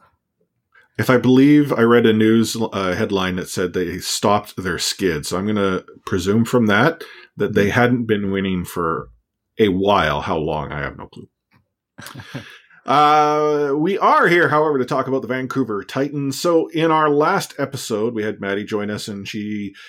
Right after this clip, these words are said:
Speaker 1: uh, spilled a little juice, not a lot of juice. And then the following day, because I'm pretty sure she took, you know, my comment that all the breaking news breaks the day we publish,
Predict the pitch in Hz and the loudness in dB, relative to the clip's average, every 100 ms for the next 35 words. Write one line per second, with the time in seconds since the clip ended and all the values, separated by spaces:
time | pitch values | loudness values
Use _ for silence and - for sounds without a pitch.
0 | - - 110 107 107 107 - 370 392 165 | -20 -6 -2 0 -2 -4 -4 0 2 4
1 | 180 165 107 110 107 - 127 123 120 117 | 4 4 2 0 0 -2 -4 -2 0 2
2 | 107 101 85 - 76 131 - 104 104 113 | 2 0 -4 -10 -12 -12 -10 -10 -4 -2
3 | 113 117 117 113 110 110 113 151 170 175 | -2 -2 -2 -4 -4 -4 -4 0 2 4
4 | 147 120 110 90 73 135 - 131 120 131 | 2 2 0 -2 -4 -10 -8 -8 -2 0
5 | 120 113 135 139 - 240 269 - - - | 2 2 0 -2 -2 -2 0 -2 -4 -2
6 | 123 98 82 - 131 127 - 139 110 95 | 0 0 -4 -4 -4 -4 -4 0 0 -2
7 | - _ _ _ _ _ 120 107 110 113 | -12 _ _ _ _ _ -4 0 0 -2
8 | - 110 92 87 98 - 104 123 135 135 | -2 -4 -4 -6 -8 -6 -2 2 2 2
9 | 131 110 _ _ _ _ 107 127 127 117 | 0 -2 _ _ _ _ 0 0 0 0
10 | 113 107 98 95 92 92 - _ _ _ | 2 4 4 2 0 -4 -12 _ _ _
11 | _ - 107 170 135 117 - - - _ | _ -6 2 4 4 2 -6 -14 -16 _
12 | _ - 101 107 104 101 - 107 82 82 | _ -10 -2 0 0 -2 -4 -6 -6 -10
13 | 80 | -12